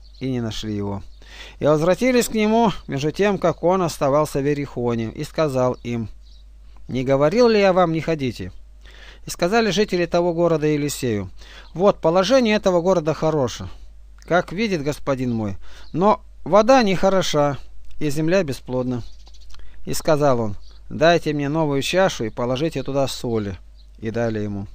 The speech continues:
И вышел он к истоку воды и бросил туда соли, и сказал: «Так говорит Господь: я сделал воду сию здоровую, не будет от нее впредь ни смерти, ни бесплодия». И вода стала здоровой до сего дня,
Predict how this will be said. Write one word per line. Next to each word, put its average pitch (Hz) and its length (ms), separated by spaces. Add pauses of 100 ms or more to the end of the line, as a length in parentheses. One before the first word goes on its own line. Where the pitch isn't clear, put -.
(720)
И 120 100
вышел 190 360
он 175 140
к - 100
истоку 147 460
воды 131 440
и 147 40
бросил 151 420
туда 143 280
соли, 127 400
и 135 40
сказал: 131 400
«Так 160 280
говорит 139 320
Господь: 120 560 (360)
я 143 260
сделал 143 320
воду 160 260
сию 147 280
здоровую, 123 580 (420)
не 131 180
будет 208 300
от 202 140
нее 196 220
впредь 175 400
ни 127 120
смерти, 160 480
ни 156 140
бесплодия». 123 720 (760)
И 147 80
вода 226 260
стала 220 340
здоровой 208 500
до 170 100
сего 190 360
дня, 170 380